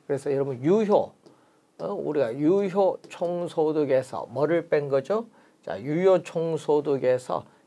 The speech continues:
영업경비를 공제한 거죠. 자, 유효 총소득에서 영업경비를 우리가 공제해야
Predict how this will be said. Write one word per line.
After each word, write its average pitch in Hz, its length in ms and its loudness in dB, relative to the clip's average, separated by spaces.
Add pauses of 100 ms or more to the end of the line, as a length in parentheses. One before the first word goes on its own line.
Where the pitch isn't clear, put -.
영업경비를 156 1000 0
공제한 127 520 -10
거죠. 107 380 -10 (480)
자, - 160 -6
유효 214 480 8
총소득에서 165 1000 -2 (120)
영업경비를 156 1160 0 (300)
우리가 113 340 -6
공제해야 147 1040 0